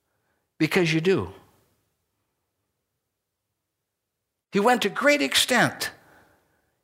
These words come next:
And he wants you to know this morning that, that he's went ahead and legitimately, legally bought you.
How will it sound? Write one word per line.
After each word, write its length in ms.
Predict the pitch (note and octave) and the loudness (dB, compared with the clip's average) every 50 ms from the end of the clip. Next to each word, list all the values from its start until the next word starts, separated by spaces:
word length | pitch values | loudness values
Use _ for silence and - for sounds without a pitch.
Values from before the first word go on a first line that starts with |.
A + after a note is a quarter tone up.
| _ _ - | _ _ -6
And 120 | - D#3+ | -2 0
he 40 | F#3+ | 2
wants 220 | A3+ B3 B3 - - | 2 2 2 2 2
you 100 | A3+ G3+ | 2 2
to 60 | G3 | 2
know 200 | G#3 B3+ C4+ B3+ | 2 2 2 4
this 260 | A3 G#3 G3 - - | 4 4 2 2 0
morning 420 | F#3 F#3 F3+ E3+ E3+ D#3+ D#3 D#3+ | 2 2 4 4 4 2 0 0
that, 320 | D#3+ E3+ D#3+ C#3+ - - - - - - - - - | 2 2 2 2 0 -4 -14 -14 -14 -14 -14 -4 2
that 500 | G3+ G#3 G3+ G3+ G#3 - - - - - _ _ _ _ _ _ _ _ _ | 2 2 2 2 -4 -10 -12 -16 -20 -20 _ _ _ _ _ _ _ _ _
he's 240 | - B3+ C4+ A#3+ G3 | 0 2 2 2 4
went 160 | B3 C#4 C4+ | 2 2 2
ahead 360 | C4 A3+ G#3+ B3 C#4+ C#4 C4 A#3 | 2 2 2 2 2 2 4 2
and 300 | F3+ F3 E3+ D#3+ C#3 B2+ - - - _ _ _ _ _ _ _ _ _ _ _ _ _ _ _ _ _ _ _ _ _ _ _ _ _ _ _ _ _ _ _ _ _ _ _ _ _ _ _ _ - | 2 0 0 -4 -6 -10 -14 -18 -20 _ _ _ _ _ _ _ _ _ _ _ _ _ _ _ _ _ _ _ _ _ _ _ _ _ _ _ _ _ _ _ _ _ _ _ _ _ _ _ _ 0
legitimately, 960 | F3 F#3+ E3 - - D#4+ E4 D4+ B3 G3+ C#3 C#3 C#3+ C#3 B2+ A#2 A2 G2 F#2+ - - - _ - | 2 2 2 2 0 2 4 4 4 2 2 0 0 2 2 2 2 0 -4 -8 -14 -16 _ -10
legally 680 | D#3+ E3+ B3+ D4 D#4 C4 E3+ D3 C3+ B2+ A#2+ G2+ F2 - - - - - - - _ _ _ _ _ _ _ _ _ _ _ _ _ _ _ _ _ _ _ _ _ _ _ _ _ _ _ _ _ _ _ _ _ _ _ _ _ _ _ _ _ _ _ _ _ _ _ _ _ _ _ _ _ _ _ - | -6 -2 2 2 2 2 2 0 0 0 0 -2 -4 -8 -12 -18 -20 -20 -20 -20 _ _ _ _ _ _ _ _ _ _ _ _ _ _ _ _ _ _ _ _ _ _ _ _ _ _ _ _ _ _ _ _ _ _ _ _ _ _ _ _ _ _ _ _ _ _ _ _ _ _ _ _ _ _ _ -2
bought 300 | B2 B2+ - - - - | 0 2 2 2 0 -4
you. 180 | F#2+ D#2+ D#2 | -6 -8 -10